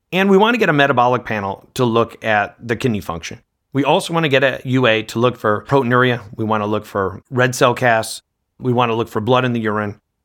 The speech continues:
And at times you can get I G A levels, but not everyone has to, to make this diagnosis. One thing that is necessary is normal platelets.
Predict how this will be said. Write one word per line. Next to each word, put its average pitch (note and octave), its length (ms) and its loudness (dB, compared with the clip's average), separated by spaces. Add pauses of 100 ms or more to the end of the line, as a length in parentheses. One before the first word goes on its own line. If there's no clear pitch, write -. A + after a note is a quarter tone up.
(120)
And B2 280 -2
at D#3 120 -4
times A3+ 340 -2
you F3 80 -2
can C#3+ 140 0
get C3+ 160 2
I A#2+ 120 0
G A2+ 200 -6
A A2+ 80 -2
levels, G2 300 -4
but A#2 180 -2
not C3 240 -2
everyone B2 300 0
has A2+ 240 -2
to, A2 120 -4
to G2 60 -4
make G2+ 160 -6
this - 160 -8
diagnosis. F2 640 -6 (320)
One E3 240 2
thing A3+ 160 -2
that E3+ 100 0
is A3 160 0
necessary F#2+ 720 -6 (300)
is A#2 160 -4
normal A2+ 340 0
platelets. - 560 -10